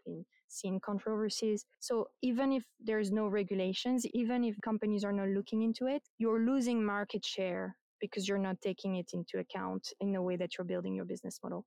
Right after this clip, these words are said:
So how significant it is for our modern economies? I would say if we wanna continue consuming the way that we're consuming, we will have to have that conversation very early on whenever we're, you know, looking into solving or, like,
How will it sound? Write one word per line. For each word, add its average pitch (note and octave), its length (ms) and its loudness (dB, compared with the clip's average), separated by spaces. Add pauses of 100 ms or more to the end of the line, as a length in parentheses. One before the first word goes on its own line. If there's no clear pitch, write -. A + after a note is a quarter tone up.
So G3+ 360 0 (180)
how A3+ 220 0
significant G#3 640 0
it A3+ 100 2
is B3 180 2
for A3+ 200 -2
our A3+ 60 0
modern A3 340 2
economies? B3+ 720 2
I G3+ 80 2
would G3+ 140 2
say F#3+ 380 0
if - 180 -4
we G#3+ 60 2
wanna G3 260 0
continue G#3 520 2
consuming G#3 580 2
the F#3+ 100 2
way F#3 140 2
that G3+ 120 0
we're G3 120 0
consuming, G#3+ 520 0
we F#3 100 2
will G3+ 180 2
have F#3 280 -4
to - 140 -8
have F#3 220 -4
that - 140 -6
conversation F3 840 -4 (220)
very F#3 420 0
early F3+ 320 0
on F3 400 -2 (280)
whenever F3+ 500 0
we're, F3 400 -2
you F#3+ 120 0
know, F3 100 -2
looking - 340 -4
into - 300 -4
solving F3+ 600 -4
or, F3+ 200 -4
like, E3+ 140 -6